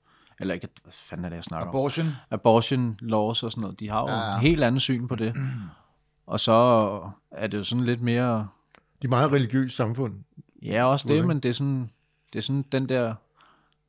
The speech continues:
Speaker 1: jeg hører mange sige det der, "Nå, så skal du til child support, og det er sådan, det er forfærdeligt," og sådan noget. Det har vi jo ikke rigtig her i Danmark. Den hovedpine har vi jo ikke rigtig her som far, så det er sådan lidt mere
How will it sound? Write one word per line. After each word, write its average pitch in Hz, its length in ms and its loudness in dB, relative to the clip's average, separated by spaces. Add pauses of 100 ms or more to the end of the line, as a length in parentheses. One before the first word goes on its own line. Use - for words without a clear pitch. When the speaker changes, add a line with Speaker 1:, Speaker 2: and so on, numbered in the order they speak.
(460)
Speaker 1:
jeg 107 100 0
hører 131 180 6
mange 127 320 4
sige 127 240 2
det 120 120 -2
der, 107 180 0
"Nå, 117 240 0
så 131 120 -4
skal 120 180 -8
du 113 60 -6
til 107 260 -14
child 120 260 -2
support, 113 440 -6
og 107 120 -12
det 113 120 -8
er 113 40 -10
sådan, 113 240 -14
det 110 60 -10
er 110 80 -10
forfærdeligt," 110 500 -8
og 104 60 -14
sådan 113 100 -14
noget. 104 220 -14
Det 107 100 -4
har 117 100 -2
vi 127 100 -6
jo 117 60 -4
ikke 107 180 -8
rigtig 107 240 -12
her 107 100 -8
i - 20 -12
Danmark. 107 400 -12
Den 123 180 0
hovedpine 123 500 0
har 107 120 -4
vi 113 80 -12
jo 110 60 -8
ikke 107 160 -12
rigtig 107 240 -10
her 107 140 -12
som 107 200 -14
far, 104 260 -8
så 107 140 -16
det 104 100 -16
er 104 40 -14
sådan 117 180 -12
lidt 110 100 -8
mere 113 280 -10